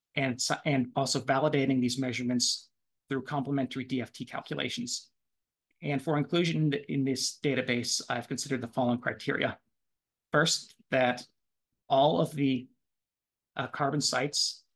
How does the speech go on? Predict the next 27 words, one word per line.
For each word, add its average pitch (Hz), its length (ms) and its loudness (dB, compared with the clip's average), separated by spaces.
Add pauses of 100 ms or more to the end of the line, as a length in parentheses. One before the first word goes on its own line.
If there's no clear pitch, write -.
(420)
are 120 160 2
resolvable 156 680 0 (380)
and 131 300 -2
unambiguously 135 640 0
assignable, 135 560 -4 (840)
that 127 120 -4
there 139 160 4
are 123 220 2 (440)
accurate 147 320 -2
crystal - 260 -2
structures 127 400 -4
available, 147 480 -2 (960)
and 139 200 2
that 135 200 2
none 147 160 4
of 139 80 0
the 143 60 -2
data 135 280 2
show 135 300 -2
any 131 540 0 (120)
complicating 147 480 -2
factors 123 500 -4
such 135 220 -4
as, 120 320 -4
uh, 120 220 -4
disorder 143 720 0 (200)
or 120 340 0